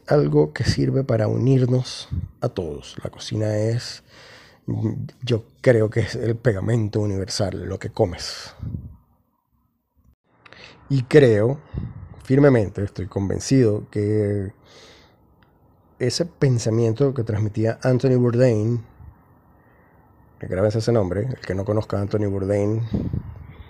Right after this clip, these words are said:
googléelo, pero todos a estas alturas sabemos quién es Anthony Bourdain, quién fue, qué hizo.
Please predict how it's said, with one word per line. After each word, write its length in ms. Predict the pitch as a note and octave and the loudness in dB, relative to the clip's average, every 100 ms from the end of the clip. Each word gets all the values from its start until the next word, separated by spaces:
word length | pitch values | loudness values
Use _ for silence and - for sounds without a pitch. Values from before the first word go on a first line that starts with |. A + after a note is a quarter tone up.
| - - - | -20 -20 -2
googléelo, 720 | A2 G#2 A#2 G#2 F2+ F2 C#3 - - - | 0 2 4 2 0 -4 -6 -10 -16 -10
pero 300 | F#2 F2 - _ _ _ | -8 -8 -12 _ _ _
todos 240 | - F2+ F#2 | -6 -4 -2
a 80 | |
estas 220 | F#2+ - G#2+ | -4 -2 -2
alturas 680 | G#2+ - A2 G#2+ C3 - _ _ _ _ _ - _ _ _ | -2 -2 2 2 2 -6 _ _ _ _ _ -20 _ _ _
sabemos 600 | - - G#2 F2 F2 F2+ - - | -14 -4 -2 0 -2 -4 -10 -12
quién 160 | - F#2+ | -4 -2
es 60 | F#2+ | 0
Anthony 320 | G2 F#2 G2 | -2 -2 -2
Bourdain, 460 | F#2+ G2 A2 G2 F#2+ | -2 0 0 0 -4
quién 220 | - F2 | -6 -6
fue, 360 | - G#2 G#2+ - _ _ _ _ | -2 -2 -2 -10 _ _ _ _
qué 140 | - G2 | -6 -2
hizo. 400 | G#2+ - - | -2 -4 -8